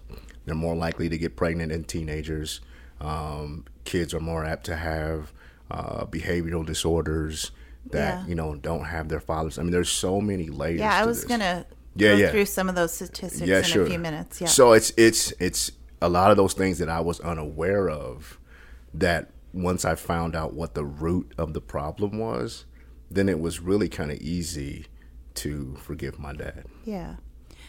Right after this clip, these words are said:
Speaker 2: So you, you write a couple times the line, "Hurt people
Speaker 1: Hurt
Speaker 2: hurt
Speaker 1: people.
Speaker 2: people."
Speaker 1: Absolutely.
Speaker 2: Um, and yeah, that
Speaker 1: Yeah.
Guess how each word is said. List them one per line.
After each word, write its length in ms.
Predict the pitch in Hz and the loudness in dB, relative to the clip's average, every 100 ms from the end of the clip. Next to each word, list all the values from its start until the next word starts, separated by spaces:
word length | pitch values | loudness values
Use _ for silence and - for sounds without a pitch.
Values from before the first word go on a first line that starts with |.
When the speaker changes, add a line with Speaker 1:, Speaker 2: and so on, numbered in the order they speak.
| - | -18
Speaker 2:
So 160 | - 233 | -10 -6
you, 440 | 233 254 262 - - - - - - | -2 0 0 -4 -12 -20 -20 -20 -10
you 320 | 226 240 214 - - - - - | -6 -4 -6 -14 -20 -20 -12 0
write 280 | 233 233 190 | 2 4 0
a 60 | |
couple 360 | - 214 - 196 | -4 -6 -4 -6
times 520 | - 185 175 175 - | -4 -2 -2 -6 -8
the 160 | 180 180 | -6 -4
line, 500 | 170 170 165 165 165 - - - - | -4 -2 -2 -4 -8 -12 -20 -18 -4
"Hurt 300 | 214 196 - - | 0 0 -2 -16
people 600 | - 202 190 175 165 170 - - - - | -8 -8 -4 -4 -4 -4 -10 -18 -18 -8
Speaker 1:
Hurt 200 | 156 185 | -4 4
Speaker 2:
hurt 200 | 190 156 | 4 4
Speaker 1:
people. 220 | - - | -4 -4
Speaker 2:
people." 340 | 180 - 147 143 156 | -4 -2 -4 -2 -2
Speaker 1:
Absolutely. 600 | 156 - 78 80 57 67 - | -4 -4 -4 -4 -6 -12 -10
Speaker 2:
Um, 540 | 180 165 156 82 - - - - - | -6 -6 -6 -10 -12 -16 -16 -12 -10
and 240 | 170 - - | -10 -10 -10
yeah, 320 | 175 160 - | -8 -8 -8
that 180 | 170 - - - - - - - | -10 -12 -14 -20 -20 -20 -18 -8
Speaker 1:
Yeah. 400 | 85 - - | -6 -6 -8